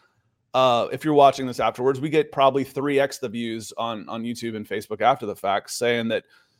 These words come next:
Scott just doesn't want to give the Houston Texans the credit they deserve.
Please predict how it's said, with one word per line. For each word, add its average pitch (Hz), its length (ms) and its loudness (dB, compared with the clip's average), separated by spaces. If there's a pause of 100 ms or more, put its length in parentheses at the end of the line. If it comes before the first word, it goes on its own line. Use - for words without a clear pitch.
Scott 196 300 6
just 165 160 0
doesn't 160 240 6
want 151 120 2
to 147 40 0
give 135 160 0
the 123 60 -8
Houston 127 340 -2
Texans 110 460 -2
the 104 60 -10
credit 123 280 -4
they 117 140 -2
deserve. 104 400 -6